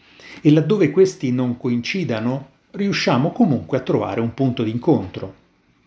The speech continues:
In fondo può essere comunque piacevole o appagante fare qualcosa che non rientri appieno nei nostri interessi,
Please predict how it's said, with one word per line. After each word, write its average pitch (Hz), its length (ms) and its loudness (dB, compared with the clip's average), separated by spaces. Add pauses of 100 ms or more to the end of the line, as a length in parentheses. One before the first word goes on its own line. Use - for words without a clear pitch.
(380)
In 147 120 4
fondo 117 580 0
può 120 160 -2
essere 110 520 -4
comunque 151 500 0
piacevole 104 880 0 (160)
o 113 180 -6
appagante 110 760 -2
fare 110 280 -2
qualcosa 117 680 -2
che 123 120 -4
non 143 180 2
rientri 160 480 0
appieno 117 420 -4
nei 113 200 -6
nostri 113 500 -4
interessi, 98 720 -6